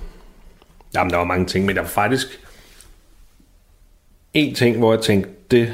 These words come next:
havde ikke haft nogen betydning for mig, om der var corona eller ej. Oppe på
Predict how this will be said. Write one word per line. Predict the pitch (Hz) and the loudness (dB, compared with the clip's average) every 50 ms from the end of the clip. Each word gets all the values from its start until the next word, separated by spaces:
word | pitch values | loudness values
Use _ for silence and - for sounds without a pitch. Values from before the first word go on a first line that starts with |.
| - - - | -8 -8 -4
havde | - 101 98 104 | 0 2 4 4
ikke | 104 - | 2 2
haft | - 98 - | -2 -2 0
nogen | 104 98 95 | 0 0 0
betydning | 90 87 - - 98 98 98 - | 0 -2 -2 -2 0 0 0 0
for | - 87 | -2 -2
mig, | 82 82 85 92 | -2 -2 -2 -2
om | 90 87 | -2 -2
der | 82 | -4
var | 80 80 | -4 -6
corona | 80 - 85 87 92 92 | -6 -4 -2 0 0 0
eller | 85 80 85 | 0 -2 -4
ej. | 85 - - - - - - - - - - _ _ - | -6 -8 -12 -18 -20 -20 -20 -20 -20 -20 -20 _ _ 0
Oppe | 110 104 104 120 131 | 0 2 2 0 -2
på | 131 - - 98 92 87 - | -4 0 2 4 4 4 2